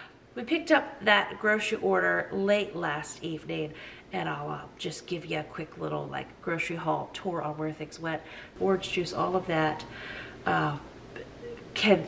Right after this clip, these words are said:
be in the second refrigerator because last time we traveled in the spring, we were at a location where we had Instacart and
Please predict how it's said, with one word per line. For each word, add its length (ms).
be 160
in 80
the 60
second 280
refrigerator 560
because 460
last 500
time 400
we 160
traveled 640
in 140
the 80
spring, 600
we 80
were 60
at 160
a 60
location 680
where 320
we 100
had 260
Instacart 720
and 480